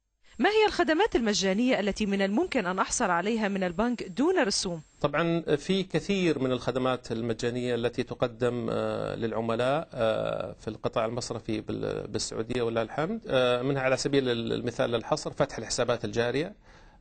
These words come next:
Speaker 2: آه، طلبات ال-، البطاقات ال-، الصراف، ال-، ال-، الديبت كارد اللي هي بطاقة الصرف الآلي، آه، كشوف الحسابات مجانية بالنسبة للعملاء، خدمات الأونلاين أكيد أنها مجانية،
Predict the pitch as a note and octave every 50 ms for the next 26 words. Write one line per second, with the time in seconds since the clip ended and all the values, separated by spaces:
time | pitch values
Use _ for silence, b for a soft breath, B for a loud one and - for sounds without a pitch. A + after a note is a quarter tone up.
0 | _ - - A2 A2 A2 A2 A2 A2 A2 - A2 - - - - - - - A#2+
1 | B2+ A#2+ B2 C3 A#2+ - - B2 A2+ A2+ A2+ A2 A2 A2 - A#2+ - B2 A#2+ -
2 | - B2+ A#2+ A#2+ - - A2 A2 A2 A2 A2 A2 A2+ - - - - A#2 A#2 A#2
3 | B2 B2+ B2 - A#2 A#2 A2+ - - - - - - - - - - - - -
4 | - - - - - - - - - - - - - - - - A2+ A2+ C3 A#2+
5 | A#2 - - A#2 A#2+ C3+ D3 - - A2+ A2 A2 G#2 A2 A2+ A2 - A2 - A2+
6 | - - - - B2+ A2+ - A#2+ - - A#2+ B2+ C#3 F3+ A#3 - B B B B
7 | B B B B B B B _ - - - A2+ A2+ A2 A#2 - A#1 A1+ A1+ A1+
8 | A#1 A#1 A#1 A#1 A#1 A#1 A#1 A#1 A#1 A#1 - - - - - - - - D3+ C3
9 | C3 - - - C3 B2 B2 B2+ A#2+ - - A#2+ A#2 - A#2 A2 A2+ A#2 A#2+ B2
10 | C#3 E3+ G#3+ - - _ _ _ - - A2 A#2 A2+ - - A#2 A2 A2 G#2+ A2+
11 | A#2 A#2+ A#2+ B2 C3+ D3 F3 b b b b b b b b _ - - - A#2+
12 | A#2+ B2+ C3 C3 - B2+ - B2+ C3 C3 C3 C3 C3 B2+ B2+ C3 - - - -
13 | - - B2 A#2 A2+ A2+ A2 A2 - - A2+ A2 A2+ A#2 A#2+ B2+ C#3+ E3